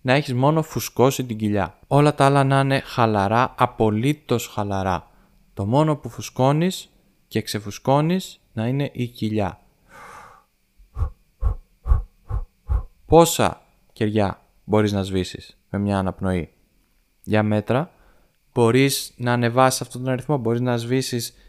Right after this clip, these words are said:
με μια καλύτερη αναπνοή, περισσότερα κεριά. Εξασκήσου. Τώρα την ίδια σειρά από κεριά θα πρέπει τώρα να τη σβήνεις παίρνοντας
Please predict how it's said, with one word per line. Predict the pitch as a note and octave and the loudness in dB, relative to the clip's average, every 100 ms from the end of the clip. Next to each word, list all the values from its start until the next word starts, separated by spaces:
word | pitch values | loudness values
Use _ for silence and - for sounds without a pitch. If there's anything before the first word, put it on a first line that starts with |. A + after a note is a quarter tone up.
| - _ | -20 _
με | B2 | -6
μια | A#2+ C3 C3 - - | -2 0 0 -2 -4
καλύτερη | B2+ B2 B2+ D#3 D3+ C#3 C3 | 0 2 2 0 2 0 2
αναπνοή, | C3 B2+ B2+ D3+ C#3 A#2+ - | 0 0 0 0 -2 -4 -2
περισσότερα | C3 B2+ - C#3+ D3 | -2 0 -4 -2 -2
κεριά. | C#3 C#3+ E3+ D3 - - _ _ - | 0 0 2 2 0 -6 _ _ -4
Εξασκήσου. | E3 - F3 - D#3 - - - _ _ - _ _ _ - _ _ - | 0 2 2 2 0 0 -8 -16 _ _ -20 _ _ _ -20 _ _ 0
Τώρα | B2 D3 F#3 | 4 6 4
την | - C3+ | 2 2
ίδια | D#3+ D#3+ C#3+ | 4 4 2
σειρά | - B2 B2 A#2 | 2 2 2 2
από | A2 - | 0 -2
κεριά | G#2+ G#2+ G#2 C3+ F#3+ | -4 -4 0 2 2
θα | - B2 | 2 -2
πρέπει | - D#3+ D#3+ | 2 2 0
τώρα | - D3+ D3+ | 0 2 4
να | C#3+ | 2
τη | A#2+ | 0
σβήνεις | A2+ B2 D#3+ E3 | -2 0 0 -2
παίρνοντας | - C#3 D3+ D#3+ F#3 F#3 | 2 4 4 6 6 6